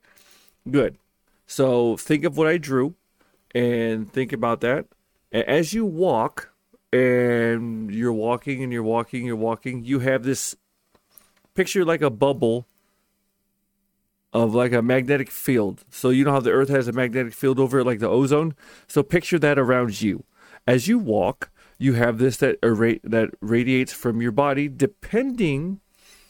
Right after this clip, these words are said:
on how strong or how weak or whatever you, you put this from your body. It could go a couple inches from you, or it could go a couple feet from you.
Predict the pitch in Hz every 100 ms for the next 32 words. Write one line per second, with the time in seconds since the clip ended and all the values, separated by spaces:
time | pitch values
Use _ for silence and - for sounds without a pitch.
0 | - _ _ _ 127 135 127 131 - 143
1 | 135 131 123 113 120 107 131 131 123 117
2 | 117 110 117 113 - - - _ _ -
3 | 117 120 120 117 104 - _ _ _ _
4 | _ _ _ _ _ _ _ _ _ _
5 | _ _ _ _ _ _ _ - 117 104
6 | 147 127 123 131 110 110 101 117 113 107
7 | 120 120 113 123 123 120 113 104 _ -
8 | _ _ - - 131 113 110 139 156 143
9 | - 160 185 208 226 240 214 - _ -
10 | 127 135 131 123 127 120 151 - 104 -
11 | 185 143 - 127 107 95